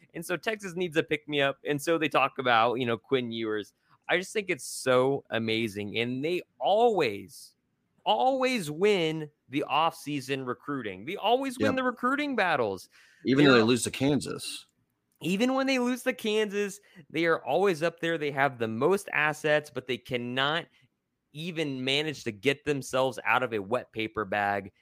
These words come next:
Speaker 1: They are that inept with, to the point where they have Gary Patterson holding the hand of Steve
Speaker 2: <laughs>
Speaker 1: Sarkisian in order to make at least this team an eight to nine win team. And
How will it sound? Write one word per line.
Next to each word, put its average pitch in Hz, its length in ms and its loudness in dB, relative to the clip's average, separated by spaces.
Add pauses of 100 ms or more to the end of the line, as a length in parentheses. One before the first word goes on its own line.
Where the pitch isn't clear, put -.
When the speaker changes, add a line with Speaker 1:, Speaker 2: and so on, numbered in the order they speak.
(160)
Speaker 1:
They 117 220 0
are 110 140 2
that 107 300 2
inept 104 480 -4
with, 104 360 -2 (340)
to 131 100 -2
the 110 80 -2
point 123 320 -4
where 110 140 0
they 110 140 -2
have 98 540 0 (640)
Gary 147 400 0
Patterson 104 840 -2 (180)
holding 139 500 -2
the 120 60 -4
hand 113 280 -4
of 104 100 -6
Steve 123 360 -6
Speaker 2:
<laughs> - 80 -6
Speaker 1:
Sarkisian 104 840 -2 (280)
in 123 160 0
order 127 280 0
to 117 160 -4
make 117 320 -2
at 110 160 0
least 131 280 -4
this 117 180 -6
team 123 460 -4
an 113 140 -2 (100)
eight 135 220 -4
to 117 80 -8
nine 117 360 -2
win 107 240 -6
team. 104 340 -6 (320)
And 131 300 4